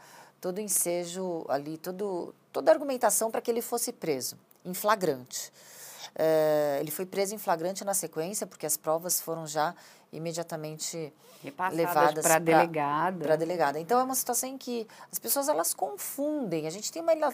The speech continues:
Speaker 1: ela-, elasticidade muito grande pra permissão da prática de crimes. Então, tudo se alega a, a violação de direitos constitucionais e garantias constitucionais.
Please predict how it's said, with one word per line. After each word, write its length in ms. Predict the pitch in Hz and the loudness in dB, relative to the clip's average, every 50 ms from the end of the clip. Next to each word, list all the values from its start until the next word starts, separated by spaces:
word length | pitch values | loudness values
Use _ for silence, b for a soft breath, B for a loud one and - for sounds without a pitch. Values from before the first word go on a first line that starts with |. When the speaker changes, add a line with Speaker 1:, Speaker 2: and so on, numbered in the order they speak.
| - - | -2 -2
Speaker 1:
ela-, 220 | 220 226 220 220 - - | 0 2 2 2 4 4
elasticidade 1300 | 202 220 214 208 196 190 - - - 190 - - - 151 135 135 165 185 202 226 226 196 156 143 139 127 B B B B B B B B B B B B B B | 6 8 8 8 6 6 2 -2 -2 -2 -2 -2 -2 -2 2 6 8 10 10 10 10 8 4 -2 -10 -10 B B B B B B B B B B B B B B
muito 640 | 175 180 196 202 220 240 277 359 359 - - - 403 | -4 -2 -2 2 2 2 2 2 -2 -4 -4 -4 -4
grande 720 | 262 180 151 170 175 190 202 233 277 294 208 160 156 147 | -4 -2 0 2 2 4 4 2 0 -2 -4 -6 -8 -6
pra 220 | - - 180 175 - _ _ _ _ | 0 2 2 2 2 _ _ _ _
permissão 1300 | - 247 262 294 359 330 311 277 262 254 247 - - - - - - - - 202 196 220 254 294 285 190 - b b b b b b | 2 2 4 4 2 0 -2 -4 -2 0 0 2 2 2 4 4 4 6 8 10 10 10 10 8 6 0 -8 b b b b b b
da 140 | 175 196 202 | 8 8 8
prática 460 | 202 - 196 185 185 190 - - 196 | 8 8 6 6 6 4 2 -2 -2
de 120 | 190 220 240 | -2 -4 -4
crimes. 640 | - 226 247 247 226 185 143 131 123 - - - - B B B B B B | -2 0 2 2 2 2 0 -2 -2 -2 -2 -2 -4 B B B B B B
Então, 460 | 156 156 151 - 190 185 180 180 175 170 - _ | -12 -12 -2 4 6 6 6 6 2 -2 -8 _
tudo 220 | - 277 320 320 - | -4 -2 -2 0 2
se 220 | - - - 302 | 2 4 8 10
alega 600 | 240 208 202 190 185 190 208 233 247 220 262 262 - - | 10 10 10 10 10 10 10 10 8 6 6 4 6 6
a, 480 | - 220 220 220 220 220 220 - - 190 | 6 6 8 8 8 8 8 8 6 4
a 40 | 185 | 4
violação 720 | 180 196 208 214 208 196 190 - - - 254 262 285 285 | 4 2 2 4 4 4 4 2 4 4 4 2 2 0
de 120 | 247 240 220 | -4 -6 -6
direitos 420 | 190 220 208 214 220 220 - - | -4 -2 0 0 0 0 -2 -4
constitucionais 920 | - 220 214 220 214 - - - - 190 175 175 190 202 220 226 - - | -2 -2 -4 -4 -4 -4 -4 -2 -2 0 2 4 6 6 6 4 2 0
e 40 | 190 | 0
garantias 440 | 180 196 196 196 190 - 196 185 190 | 0 -2 -2 -2 -4 -4 -4 -4 -4
constitucionais. 920 | - 202 202 196 - - - - - - 208 190 170 147 143 139 - - | -4 -6 -8 -8 -10 -10 -8 -6 -4 -2 0 2 2 0 0 -2 -6 -8